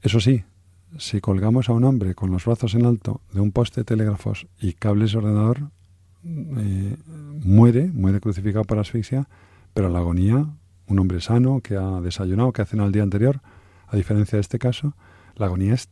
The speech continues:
tremenda. Después de varios días muere asfixiado, pero tras una agonía intensísima.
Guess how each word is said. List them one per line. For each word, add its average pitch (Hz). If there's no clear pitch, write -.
tremenda. 104
Después 98
de 113
varios 110
días 117
muere 98
asfixiado, 110
pero 104
tras 101
una 110
agonía 104
intensísima. 110